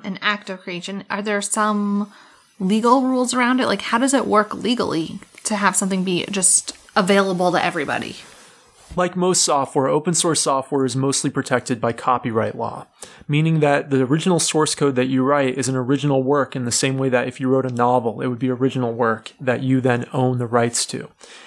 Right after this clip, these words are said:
Speaker 2: In the United States and in most countries in the world, you get automatic copyright the moment that you write something. You don't even need to submit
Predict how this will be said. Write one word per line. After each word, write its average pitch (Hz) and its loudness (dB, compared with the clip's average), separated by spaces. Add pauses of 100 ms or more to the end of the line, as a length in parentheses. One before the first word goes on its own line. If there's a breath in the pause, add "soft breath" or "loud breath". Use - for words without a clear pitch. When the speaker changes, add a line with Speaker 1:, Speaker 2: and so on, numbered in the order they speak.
(160 loud breath)
Speaker 2:
In 151 0
the 139 2
United 139 2
States 202 0
and 139 0
in 127 0
most 151 2
countries 147 0
in 139 -2
the 127 -2
world, 127 2 (260 soft breath)
you 151 2
get 160 2
automatic 143 2
copyright 127 0
the 127 -2
moment 131 0
that 123 0
you 123 -4
write 120 0
something. 123 -6
You 127 -6
don't 135 2
even 135 0
need 131 -2
to 131 -6
submit 131 0